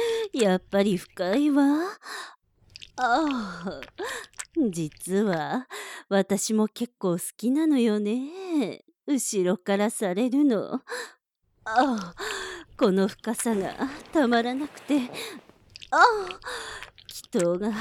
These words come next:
当たってるわ。うん。根元まで入った？ええ。くちゅくちゅしてごらんなさい。ああ。ああ。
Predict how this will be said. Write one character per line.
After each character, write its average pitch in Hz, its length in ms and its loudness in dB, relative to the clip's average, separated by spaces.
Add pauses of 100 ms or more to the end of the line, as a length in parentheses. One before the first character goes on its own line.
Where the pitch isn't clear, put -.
(640)
当 285 140 6
た 220 160 -2
っ 233 40 -2
て 202 220 -2
る 277 180 0
わ。 190 300 0 (960)
う 285 180 -2
ん。 254 520 -2 (540)
根 185 280 -2
元 190 320 -2
ま 170 120 -2
で 165 140 -8
入 262 220 -4
っ - 20 0 (240)
た？ 262 80 -4 (1080)
え 131 260 -10
え。 277 480 -12 (760)
く - 100 -18
ち - 160 -10
ゅ - 40 -14
く - 80 -20
ち - 180 -8
ゅ - 20 -4
し - 100 -10
て 180 140 -4
ご 185 160 2
ら 185 120 0
ん 202 80 -2
な 214 100 0
さ - 180 -4
い。 302 160 -2 (1080)
あ 370 420 2 (720)
あ。 269 80 0
あ - 20 -
あ。 202 340 2